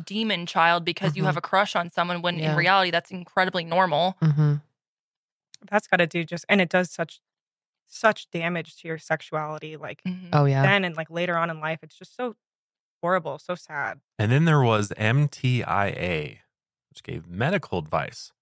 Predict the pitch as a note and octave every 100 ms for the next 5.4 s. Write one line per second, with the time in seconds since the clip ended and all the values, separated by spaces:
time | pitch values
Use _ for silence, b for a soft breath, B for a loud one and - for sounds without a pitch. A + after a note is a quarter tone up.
0 | _ _ _ _ _ - G#2+ C#3 D#3+ D3
1 | C3 C3+ G2+ G#2 F2+ - - C3 C3 -
2 | _ _ _ _ - G2 E2+ - A#2 -
3 | G2+ F#2+ F2+ E2 - - G2 - F3 E3+
4 | F#2 _ _ _ _ - F2+ G2 G#2 -
5 | D2 - -